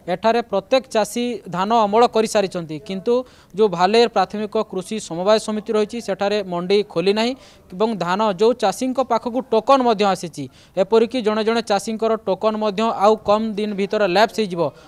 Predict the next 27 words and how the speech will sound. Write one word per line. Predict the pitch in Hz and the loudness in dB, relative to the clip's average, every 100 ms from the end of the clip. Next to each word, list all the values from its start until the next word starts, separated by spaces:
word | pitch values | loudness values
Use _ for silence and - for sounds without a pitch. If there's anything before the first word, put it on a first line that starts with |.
| - | -2
ଫଳରେ | 185 202 226 | 2 4 4
ସମ୍ପୃକ୍ତ | 220 185 214 208 226 | 0 -6 -6 -4 -2
ଚାଷୀ | 196 180 226 | 0 -2 -4
ଧାନ | 180 175 208 | -6 -2 -2
ବିକିପାରିବ | 175 156 220 226 220 233 233 | -4 -8 0 4 4 4 2
ନାହିଁ | 247 277 - - | 0 -4 -14 -8
ଏବଂ | 180 226 | -2 0
ବାଧ୍ୟ | 175 175 180 214 | 4 4 4 2
ହୋଇକି | 233 233 240 | 2 2 -4
ସେ | 214 247 | 0 0
ଦଲାଲ | 175 180 214 226 | 2 6 6 6
ବା | 214 220 | 4 2
ମିଲର | 185 214 226 | 4 4 4
ପାଖରେ | 208 196 220 220 - - - | 2 2 2 2 -2 -14 -4
ଅତି | - 185 254 | -2 0 -2
କମ୍ | 226 220 240 247 | 2 4 6 6
ରେଟ୍‌ରେ | 214 180 175 | 6 4 2
ଏବଂ | 196 240 | 2 0
ଯେଉଁ | 190 233 | 4 4
କଥା | 240 214 233 | 4 0 0
କୁହାଯାଉଛି | 220 226 202 208 | 2 2 0 0
ଯେ | 233 | 0
କ-, | 220 190 175 | 0 -4 -2
ମିଲରକୁ | 175 208 240 226 254 | 0 4 4 4 -2
ସୁହାଇବା | - 190 208 233 233 | 0 4 6 8 6
ଭଳି, | 208 226 | 6 2
ଅ, | 240 - - 175 | 0 -8 -10 0